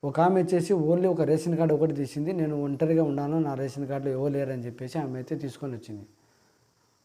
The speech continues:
ఆమెకు భార్య, భర్త, పిల్లలు అందరూ ఉన్నారు, వేరే ఊర్లో ఉన్నారు.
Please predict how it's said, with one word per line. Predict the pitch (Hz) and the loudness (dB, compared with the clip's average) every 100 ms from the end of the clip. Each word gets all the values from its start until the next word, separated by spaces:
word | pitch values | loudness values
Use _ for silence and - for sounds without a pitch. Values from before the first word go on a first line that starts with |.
| _ | _
ఆమెకు | 123 156 175 170 190 | 0 2 4 4 2
భార్య, | 160 156 156 165 | 2 4 4 4
భర్త, | 156 139 160 | 2 -2 -2
పిల్లలు | 156 139 143 147 | -4 -2 -2 -2
అందరూ | 131 151 156 | 0 0 0
ఉన్నారు, | 127 113 120 | -4 -8 -8
వేరే | 135 156 170 | 2 4 6
ఊర్లో | 156 151 | 4 2
ఉన్నారు. | 123 117 | 0 -6